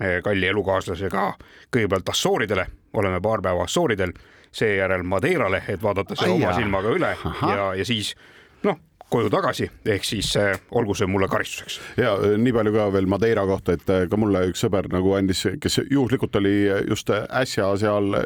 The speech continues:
Speaker 2: seal patseerimas, siis tema ütles ka, et, eh, et jah, et ööklubidest rohkem hakkab silma ikkagi väga kihvte matkaradasid, mida saab seal nagu suht lõputult käia ja
Speaker 1: Selle
Speaker 2: avastada.
Speaker 1: mõttega lähemegi ja,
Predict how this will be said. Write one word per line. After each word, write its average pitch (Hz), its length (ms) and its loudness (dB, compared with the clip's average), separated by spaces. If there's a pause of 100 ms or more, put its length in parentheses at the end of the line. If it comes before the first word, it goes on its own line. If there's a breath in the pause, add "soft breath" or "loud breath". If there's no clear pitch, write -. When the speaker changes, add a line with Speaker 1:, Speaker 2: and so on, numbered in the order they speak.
(120)
Speaker 2:
seal 101 340 0
patseerimas, 113 640 -2 (320 loud breath)
siis - 120 -18
tema 104 220 2
ütles - 180 -4
ka, 87 160 2
et, - 240 -4
eh, 80 300 2 (420 loud breath)
et 82 160 0
jah, 98 160 4
et - 160 -10
ööklubidest 104 800 0
rohkem 90 400 0
hakkab 87 480 -2
silma 87 400 2
ikkagi 82 420 0
väga 90 280 2
kihvte 85 340 0
matkaradasid, 78 800 0
mida 78 240 2 (100)
saab 80 280 0 (120)
seal 85 240 0
nagu 85 220 2 (100)
suht - 320 -4
lõputult 107 540 -2
käia 85 340 0
ja 76 80 0
Speaker 1:
Selle - 220 2
Speaker 2:
avastada. - 260 -2
Speaker 1:
mõttega 123 140 0
lähemegi 107 380 -2
ja, 104 100 0